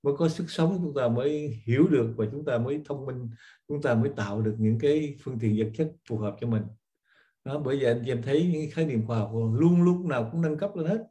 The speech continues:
Nâng cấp những cái vật chất lên để cho chúng ta kịp,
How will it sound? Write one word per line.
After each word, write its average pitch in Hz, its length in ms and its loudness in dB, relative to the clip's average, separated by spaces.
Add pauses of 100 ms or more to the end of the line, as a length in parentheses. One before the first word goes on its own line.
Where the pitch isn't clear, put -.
(1300)
Nâng 165 160 4
cấp 208 140 4 (160)
những 143 220 2
cái 202 180 4
vật 135 220 -2
chất 202 280 -2
lên 147 500 4 (640)
để 127 240 2
cho 165 140 4
chúng 180 160 -2
ta 131 440 2 (360)
kịp, 135 200 0